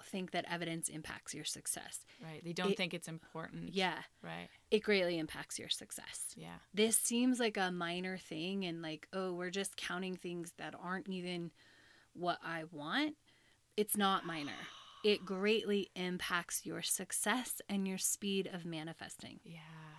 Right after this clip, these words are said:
Speaker 2: Can we say a little bit more about that? 'Cause I love what you just said. Like, it's,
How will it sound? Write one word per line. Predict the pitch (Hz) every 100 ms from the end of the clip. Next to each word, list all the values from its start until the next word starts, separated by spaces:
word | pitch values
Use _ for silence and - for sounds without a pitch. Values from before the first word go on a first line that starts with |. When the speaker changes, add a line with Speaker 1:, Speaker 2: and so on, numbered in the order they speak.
| - _ -
Speaker 2:
Can | 208
we | 214
say | 208 233 240
a |
little | 254 240
bit | 202
more | 147 143
about | 170 170
that? | 175 170
'Cause | - 175
I | 165
love | 170 175
what | 185
you | 175 156
just | 165 160 -
said. | 160 147
Like, | 135 139 - - - - _
it's, | 165 -